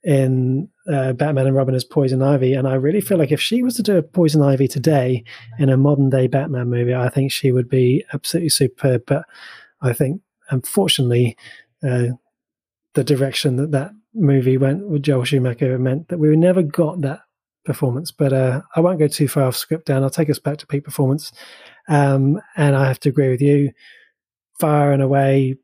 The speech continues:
her most incredible performance is as the bride in, in Kill Bill. I guess if I had to choose between, because of course it's two volumes, I would probably go with, with volume one. Just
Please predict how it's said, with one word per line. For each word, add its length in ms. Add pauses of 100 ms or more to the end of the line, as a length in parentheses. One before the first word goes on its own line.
(460)
her 140
most 280
incredible 360
performance 580 (100)
is 500 (140)
as 220
the 80
bride 400 (140)
in, 520 (240)
in 220
Kill 240
Bill. 480 (120)
I 60
guess 240
if 140
I 40
had 140
to 80
choose 300
between, 420
because 280
of 40
course 180
it's 120
two 180
volumes, 320
I 80
would 160
probably 240
go 220
with, 260
with 160
volume 320
one. 340 (1000)
Just 320